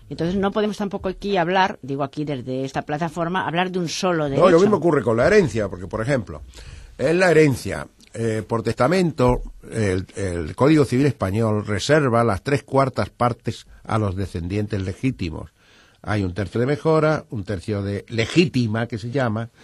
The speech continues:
Speaker 2: y un tercio de libre disposición. Pero no ocurre así con las legislaciones aut-, eh, autonómicas, porque en Cataluña, en Navarra,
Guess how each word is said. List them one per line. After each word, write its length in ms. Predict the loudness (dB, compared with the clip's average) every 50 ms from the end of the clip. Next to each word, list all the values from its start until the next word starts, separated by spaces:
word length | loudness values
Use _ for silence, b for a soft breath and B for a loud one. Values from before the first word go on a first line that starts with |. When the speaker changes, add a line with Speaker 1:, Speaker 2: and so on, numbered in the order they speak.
| b b b b
Speaker 2:
y 140 | b 4 4
un 100 | 4 4
tercio 320 | 4 0 0 0 0 0
de 60 | 0 0
libre 200 | -2 -4 -4 -6
disposición. 500 | -6 -8 -8 -10 -10 -12 -12 -14 -16 -18 B B B B B B B
Pero 200 | 4 6 6 8
no 100 | 8 6
ocurre 320 | 8 8 8 8 8 6
así 240 | 4 4 2 0 2
con 160 | 2 2 2
las 100 | 2 2
legislaciones 960 | 0 0 -2 -2 -4 -4 -4 -2 -2 -2 -2 -2 -4 -4 -4 -6 -6 -8 -8
aut-, 240 | -8 -8 -10 -10 -8
eh, 140 | -8 -8 -6 -6
autonómicas, 800 | -6 -6 -4 -4 -2 -2 -2 -2 -2 -4 -4 -4 -8 -10 -10 -10 _
porque 800 | -2 0 0 0 0 -2 -2 0 0 0 0 -2 -6 -6 -6 -8
en 80 | -6 -6
Cataluña, 640 | -8 -10 -8 -6 -4 -4 -4 -4 -4 -4 -6 -8 -10 b b b b b b b b
en 180 | -4 -2 0 2
Navarra, 640 | 2 2 4 4 4 2 2 2 0 0 -2 -6